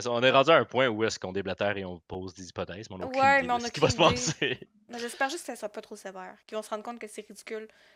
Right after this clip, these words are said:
Speaker 2: puis que c'est pas les bonnes personnes qui vont être pénalisées.
Speaker 1: Ça, ben, moi, c'est ça, je suis persuadé que, justement, peut-être qu'ils vont sortir l'article, ça va faire vraiment beaucoup de grabuge, les conséquences vont arriver, puis on va faire que ça a pas d'allure. Il va falloir qu'on, faut changer des affaires dans cet article-là, puis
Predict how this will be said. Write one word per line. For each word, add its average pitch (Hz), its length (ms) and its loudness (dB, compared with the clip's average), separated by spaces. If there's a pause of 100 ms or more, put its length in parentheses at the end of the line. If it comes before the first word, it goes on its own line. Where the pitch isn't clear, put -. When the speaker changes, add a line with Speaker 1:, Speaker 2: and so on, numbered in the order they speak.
(120)
Speaker 2:
puis - 80 -20
que 214 100 -6
c'est 208 140 -8
pas 226 100 -6
les 226 60 0
bonnes 202 160 -2
personnes 208 240 -6
qui - 80 -20
vont 190 60 -10
être 190 100 -16
pénalisées. 185 400 -10 (880)
Speaker 1:
Ça, - 180 -6
ben, 117 380 2 (180)
moi, 147 220 -2
c'est 151 100 -2
ça, 156 140 -2
je 147 60 2
suis - 100 -4
persuadé 151 420 2
que, 113 460 0
justement, 113 440 -4 (960)
peut-être 175 260 4
qu'ils 143 80 -2
vont 123 60 2
sortir 120 180 0
l'article, 127 320 0
ça 104 120 0
va 98 80 2
faire 107 180 4
vraiment 110 300 2
beaucoup 110 200 -10
de 98 80 -14
grabuge, 101 520 -8 (180)
les 104 80 -10
conséquences 107 460 -2
vont 101 80 0
arriver, 95 260 -4
puis - 100 -12
on 90 40 -10
va 87 140 -6
faire 82 80 -10
que - 80 -16
ça - 140 -12
a 78 40 -18 (100)
pas 101 160 -4
d'allure. 85 360 -14 (600)
Il - 40 -20
va 85 60 -18
falloir 90 220 -10
qu'on, 85 160 -16
faut 95 140 -14
changer 92 300 -10
des 85 140 -16
affaires 90 220 -10
dans 87 120 -14
cet - 120 -18
article-là, - 380 -20 (100)
puis - 140 -20